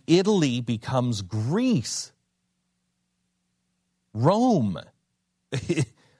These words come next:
all of it on fire and unrest like it is in Greece, massive poverty. It's all beginning to collapse. When that happens,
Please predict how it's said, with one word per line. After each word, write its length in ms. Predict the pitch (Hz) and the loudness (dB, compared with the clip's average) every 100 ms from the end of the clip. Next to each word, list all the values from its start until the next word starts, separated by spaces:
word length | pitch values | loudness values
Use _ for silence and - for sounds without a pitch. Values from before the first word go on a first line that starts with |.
| _ 151 | _ 2
all 300 | 202 254 233 | 2 4 2
of 100 | 123 | 0
it 140 | 95 | -2
on 200 | 123 123 | -2 -2
fire 720 | 120 - - 214 240 151 95 - | -4 -8 -2 0 2 0 -2 -2
and 180 | 117 117 | -2 0
unrest 640 | 117 117 139 226 202 - | 2 2 2 0 -2 -2
like 220 | 123 113 | -2 0
it 80 | 120 | -2
is 160 | 113 | -2
in 160 | 107 101 | -2 -4
Greece, 480 | 95 143 226 151 - _ _ | -4 -2 0 -2 -6 _ _
massive 840 | 107 131 190 247 240 - 123 - | -2 0 2 2 0 -2 -4 -6
poverty. 680 | - 196 226 160 85 57 - _ _ _ _ _ _ _ - | -4 -2 0 -2 -4 -8 -18 _ _ _ _ _ _ _ -8
It's 200 | 131 131 | -4 -4
all 280 | - 147 165 | -2 0 0
beginning 440 | 139 120 123 117 | -2 -2 -2 -2
to 100 | 104 | -4
collapse. 640 | - 123 151 131 117 - - _ _ _ | -6 -4 -2 -4 -8 -14 -16 _ _ _
When 340 | 95 117 180 180 | -4 0 2 2
that 200 | 160 131 | 0 0
happens, 760 | 165 185 101 87 85 98 | -2 -2 -4 -6 -6 -8